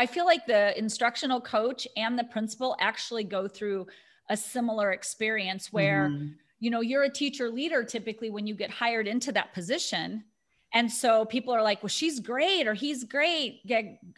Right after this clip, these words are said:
Speaker 1: and then they put you in and they're like, "Okay, fly with it. You should know
Speaker 2: Yeah.
Speaker 1: what to do." And you're left kind of in this really weird space of being a peer and being a support to your peers, but also not.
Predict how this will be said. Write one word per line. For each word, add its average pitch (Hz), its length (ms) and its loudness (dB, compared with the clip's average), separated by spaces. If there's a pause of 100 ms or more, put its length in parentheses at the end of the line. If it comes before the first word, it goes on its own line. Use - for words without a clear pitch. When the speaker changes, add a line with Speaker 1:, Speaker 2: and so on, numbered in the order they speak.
Speaker 1:
and 233 160 2
then 226 100 2
they 214 100 -2
put 247 280 -4
you 254 120 -4
in 302 160 2
and 240 120 0
they're 233 100 0
like, 220 240 0 (380)
"Okay, 427 260 0 (460)
fly 330 240 4
with 294 220 -2
it. 247 260 -2 (100)
You 233 160 0
should 262 180 -6
know 277 100 2
Speaker 2:
Yeah. - 20 2
Speaker 1:
what 277 160 2
to 247 80 -4
do." 277 360 0
And 233 140 0
you're 233 140 -2
left 226 340 -2
kind 226 240 -4
of 208 240 2
in 220 220 -2
this 202 360 -6 (340)
really 240 320 0
weird 214 340 0
space 262 640 -4
of 196 380 -2 (500)
being 220 240 -4
a 196 60 -6
peer 302 560 0
and 226 160 0
being 220 220 -2
a 196 60 -4
support 262 540 -2
to 247 120 -6
your 214 160 -4
peers, 269 460 -4
but 208 140 -6
also 359 600 -4
not. 294 640 -8